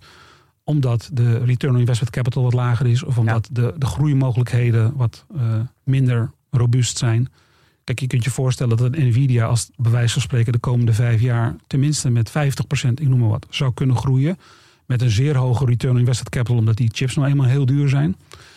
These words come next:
Speaker 1: En dat ze bijna niet hoeven te investeren in het onderhouden van hun faciliteit, omdat ze alle productie van de chips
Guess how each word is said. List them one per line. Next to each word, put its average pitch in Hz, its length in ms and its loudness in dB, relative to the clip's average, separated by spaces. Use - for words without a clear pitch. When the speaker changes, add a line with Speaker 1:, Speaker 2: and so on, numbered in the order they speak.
Speaker 1:
En 127 100 0
dat 113 120 0
ze - 120 -2
bijna 135 300 2
niet 139 220 2
hoeven 160 200 0
te 160 80 -4
investeren 127 500 0
in 117 60 2
het 113 120 0
onderhouden 120 500 2
van 113 200 0
hun 107 300 2
faciliteit, 123 580 -2
omdat 117 220 0
ze - 100 -8
alle 127 220 -2
productie 131 520 0
van 120 140 0
de 113 80 0
chips 110 360 -4